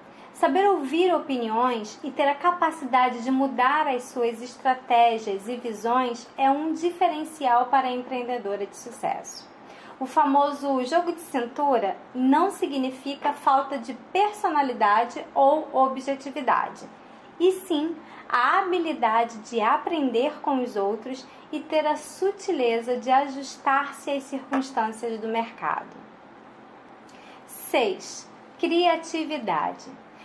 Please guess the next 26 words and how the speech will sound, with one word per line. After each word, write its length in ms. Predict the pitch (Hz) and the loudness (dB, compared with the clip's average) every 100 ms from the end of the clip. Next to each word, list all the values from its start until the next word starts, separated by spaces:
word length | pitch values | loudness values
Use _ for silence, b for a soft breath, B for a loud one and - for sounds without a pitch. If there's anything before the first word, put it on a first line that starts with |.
| B | B
Essa 260 | 262 330 427 | 2 4 2
qualidade 760 | 427 330 262 190 196 254 247 | 4 4 4 2 4 4 0
está 220 | 240 - 277 | -10 -2 -2
por 240 | 277 339 | -2 -8
trás 380 | - 277 285 285 | 0 2 2 0
de 80 | 277 - | -10 -4
todo 340 | 349 349 349 330 | 4 4 4 0
negócio 540 | 320 277 247 254 262 | -2 2 4 4 -2
de 100 | 233 | -12
sucesso. 720 | - 254 - 196 - - - - - B B B | -14 -14 -4 -2 -2 -6 -18 -20 -20 B B B
Sem 400 | - 330 302 254 | -4 -2 2 2
ela, 280 | 277 269 226 | 4 4 2
fica 360 | - 285 339 | -2 0 2
muito 540 | 339 311 302 359 415 349 | 2 0 -2 -2 0 -2
difícil 640 | 254 247 254 247 254 - | -4 -8 -8 -8 -8 -8
o 40 | 220 | -8
empreendimento 880 | 247 247 233 233 226 226 262 302 277 | -6 -4 -4 -4 -4 -4 -6 -6 -6
ir 160 | 320 - | -6 -2
pra 120 | 403 | 0
frente. 560 | - - 196 180 190 - - - - B B B | 0 -4 -6 -8 -14 -18 -20 -20 -20 B B B
A 80 | 269 | -8
criatividade 960 | - 349 370 359 - 254 220 233 233 226 | -4 0 0 0 -4 -6 0 2 2 0
deve 240 | 233 233 | -4 -4
ser 320 | - - 262 | -10 -6 -6
estimulada 1000 | 277 311 - - 349 370 349 262 233 240 | -6 -12 -14 -6 -4 2 4 4 4 0
em 200 | 269 269 | -2 -4